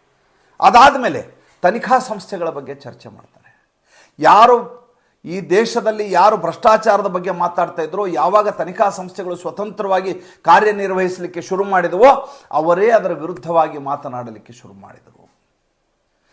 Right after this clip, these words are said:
ಆರೋಪಿಗಳ ಬಗ್ಗೆ ಹೇಳ್ತಾ ಇಲ್ಲ, ದೋಷಿಗಳ ಬಗ್ಗೆ ಮಾತಾಡ್ತಾ ಇದ್ದೇನೆ. ದೋಷದಲ್ಲಿರುವವರು ಜಾಮೀನು ಪಡೆದು ಹೊರಗೆ ಬಂದು ತನಿಖಾ ಸಂಸ್ಥೆಗಳ ಬಗ್ಗೆ ಮಾತನಾಡಲಿಕ್ಕೆ ಶುರು ಮಾಡಿದ್ದಾರೆ ಅಂತ ಬೇಸರ ಪಟ್ಕೊಳ್ತಾರೆ, ಆಕ್ರೋಶದಿಂದ ನುಡಿತಾರೆ.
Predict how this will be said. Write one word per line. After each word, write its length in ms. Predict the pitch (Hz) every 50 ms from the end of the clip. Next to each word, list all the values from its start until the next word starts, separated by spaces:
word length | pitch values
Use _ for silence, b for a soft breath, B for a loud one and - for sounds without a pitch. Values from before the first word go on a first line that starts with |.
| b b b
ಆರೋಪಿಗಳ 640 | 151 151 190 233 262 269 269 269 - 254 214 240 233
ಬಗ್ಗೆ 280 | 202 226 220 196 220
ಹೇಳ್ತಾ 240 | 196 208 208 208 226
ಇಲ್ಲ, 140 | 202 196 185
ದೋಷಿಗಳ 640 | 165 139 139 175 226 254 247 254 - 240 196 220 220
ಬಗ್ಗೆ 240 | 196 202 196 190 196
ಮಾತಾಡ್ತಾ 480 | 180 180 180 175 190 180 175 175 180
ಇದ್ದೇನೆ. 480 | 165 165 196 208 196 - - - _ _ - 139 131
ದೋಷದಲ್ಲಿರುವವರು 1000 | 160 190 233 247 233 - 240 220 196 220 208 208 202 196 196 190 185 175 170 143
ಜಾಮೀನು 440 | 135 160 160 180 202 202 202 190 185
ಪಡೆದು 260 | - 180 170 170 151
ಹೊರಗೆ 300 | 131 147 160 185 180 180
ಬಂದು 260 | 156 160 160 160 160
ತನಿಖಾ 380 | - - 139 147 - - 170 160
ಸಂಸ್ಥೆಗಳ 480 | 160 - 147 139 131 - 143 123 127
ಬಗ್ಗೆ 260 | 123 120 120 110 123 120
ಮಾತನಾಡಲಿಕ್ಕೆ 880 | 110 110 127 139 135 - 139 123 120 120 117 - - 180 170 175 B B B B B B
ಶುರು 280 | - - - 151 175
ಮಾಡಿದ್ದಾರೆ 460 | 175 160 151 143 139 123 135 127 120
ಅಂತ 160 | 120 110 - 147
ಬೇಸರ 460 | 117 104 107 139 165 165 - 175 147
ಪಟ್ಕೊಳ್ತಾರೆ, 880 | - - 127 117 - - 113 113 - - 139 180 202 185 - - - _ -
ಆಕ್ರೋಶದಿಂದ 920 | - 151 170 233 - - - - 247 269 254 254 262 240 185 185 180 175
ನುಡಿತಾರೆ. 540 | 165 147 135 131 - - 101 - _ _